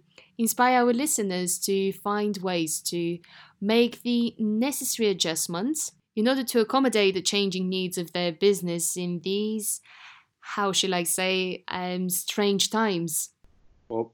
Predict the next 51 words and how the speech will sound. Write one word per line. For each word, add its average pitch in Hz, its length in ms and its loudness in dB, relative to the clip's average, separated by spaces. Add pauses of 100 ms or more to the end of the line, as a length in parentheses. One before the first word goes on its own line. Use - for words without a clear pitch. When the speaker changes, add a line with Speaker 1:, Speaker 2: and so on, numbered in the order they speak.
(100)
Speaker 2:
thank 135 260 2
you, 123 140 2
Ellie, 113 220 2
for 117 140 -6
having 107 240 -2
me. 110 300 -4
Um, 107 540 -2
thank 117 180 2
you, 120 60 4
everyone, 107 180 0
for 113 100 -2
listening. 110 300 0
I 101 80 -2
hope 110 160 0
that 107 180 2
was 104 200 -2
somewhat 110 440 0
insightful. 101 640 -2 (420)
Um, 101 480 0
and 107 180 -4
yeah, 123 280 4
stay 120 320 4
healthy, 120 520 -2 (280)
uh, 107 220 -2
stay 113 260 2
safe, 113 380 -2
and, 107 200 -8
and 104 120 -10
have 113 140 -2
a 110 40 0
lovely 110 220 2
day. 123 240 0 (840)
Speaker 1:
Well, 294 380 6
ladies 262 380 2
and 262 160 2
gents, 277 420 0
that's 208 360 6
the 214 140 -4
end 196 180 0
of 175 100 -6
today's 165 380 -2
episode. 180 540 0
Thank 175 320 -4
you 165 120 -4
very 175 320 0
much 175 260 -2
for 170 100 -6
listening 156 360 -4
to 156 120 -8
our 156 160 -2
podcast, 233 600 0